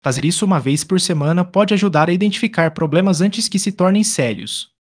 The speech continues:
A importância da escovação. A escovação do seu pet não é apenas uma questão de estética, mas também de saúde. Escovar o pelo ajuda a remover sujeira, pelos soltos e até mesmo parasitas.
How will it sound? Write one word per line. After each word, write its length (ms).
A 140
importância 500
da 120
escovação. 560
A 40
escovação 560
do 80
seu 200
pet 320
não 200
é 100
apenas 400
uma 180
questão 420
de 80
estética, 640
mas 220
também 320
de 100
saúde. 640
Escovar 400
o 40
pelo 200
ajuda 300
a 20
remover 400
sujeira, 480
pelos 320
soltos 520
e 80
até 200
mesmo 320
parasitas. 880